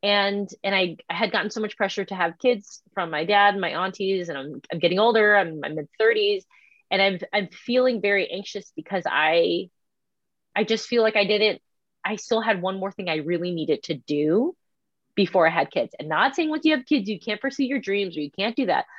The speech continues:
But I really needed to have more of a running head start in this freelancing path I wanted,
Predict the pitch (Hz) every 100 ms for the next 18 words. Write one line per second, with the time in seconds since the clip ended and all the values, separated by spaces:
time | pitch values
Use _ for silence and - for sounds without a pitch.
0 | - - - 214 185 214 185 247 254 240
1 | 226 233 220 185 175 175 - 160 175 180
2 | 160 156 - - _ - 170 160 175 175
3 | 170 156 - - 156 190 - _ _ _
4 | _ - 180 151 147 - - - _ 220
5 | 180 170 156 - 147 139 - _ _ _
6 | _ _ _ _ - 196 147 143 151 113
7 | 87 90